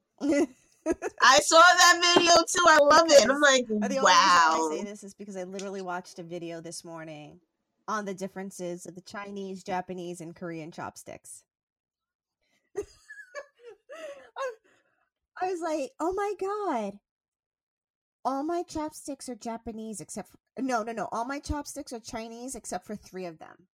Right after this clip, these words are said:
Speaker 2: All my chopsticks are Japanese.
Speaker 1: And they just
Speaker 2: They're
Speaker 1: happen
Speaker 2: cute.
Speaker 1: to be, uh, they just happen to be the three chopsticks that are with my bento boxes.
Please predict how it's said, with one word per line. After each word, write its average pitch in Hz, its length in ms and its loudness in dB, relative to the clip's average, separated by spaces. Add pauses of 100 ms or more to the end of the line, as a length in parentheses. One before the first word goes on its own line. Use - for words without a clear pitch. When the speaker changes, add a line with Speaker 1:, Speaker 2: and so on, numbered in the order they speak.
(680)
Speaker 2:
All 196 200 -2
my 214 200 -4
chopsticks 202 460 -6
are 165 80 -4
Japanese. 147 420 -6
Speaker 1:
And 262 100 -2
they 240 60 0
just - 140 -10
Speaker 2:
They're - 100 -2
Speaker 1:
happen 233 160 -2
Speaker 2:
cute. 302 300 -2
Speaker 1:
to - 60 -
be, 233 380 -14 (1120)
uh, 202 200 -6 (300)
they 190 220 -8
just 214 200 -12
happen 214 300 -14
to 208 60 -14
be 202 220 -14
the 185 120 -10
three 208 380 -16
chopsticks 196 760 -12 (140)
that 180 440 -10 (160)
are 170 340 -8
with 180 280 -10
my 175 120 -12
bento 165 340 -14
boxes. - 640 -18